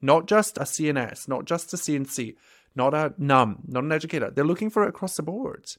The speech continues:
This is how you blow it out of the water. 'Cause every other person comes in and they're like, "Oh yeah, I've thought about doing a quality improvement project. You know, I was thinking about starting wound care," and they haven't done it. And straight away, that person is like a red flag and a no.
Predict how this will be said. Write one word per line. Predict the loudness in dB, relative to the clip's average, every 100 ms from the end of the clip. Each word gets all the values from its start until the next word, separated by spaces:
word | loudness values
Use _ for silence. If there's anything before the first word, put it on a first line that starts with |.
| _ _ _
This | -4 -2
is | 0
how | -2
you | -2
blow | -2 2 2
it | 2 0
out | -2 -2
of | -6
the | -6
water. | -4 -4 -4 -10 -14 _ _ _
'Cause | -8 -8 -2
every | 0 4
other | 2 2
person | 0 -2 -4
comes | -4 -2 -2
in | -2
and | -2
they're |
like, | -4 -6 _ -20 _
"Oh | 8
yeah, | 8 6
I've | 4
thought | 6 6
about | 6 2 2
doing | -2 -2
a |
quality | 0 0 0
improvement | -4 -6 -8 -8
project. | -8 -4 -4 -6 _ -20 _ -4
You | -2
know, | 0
I | 2 0
was | 0
thinking | -2 0 -2
about | 0 0
starting | 0 2 2 2 -2
wound | 0 -2 -2
care," | -8 -8 -10 _ _ _
and | 0
they | 0
haven't | 2 2 2
done | -2 -4
it. | -16 _ _ _ _ _ 2
And | 2
straight | 4 4 6 8
away, | 6 6
that | 6 4
person | 0 0 -2 -6
is | -4
like | -8 -8 -6
a | -2
red | 0 -2
flag | -2 -2 -2
and | -4
a | -4
no. | -8 -12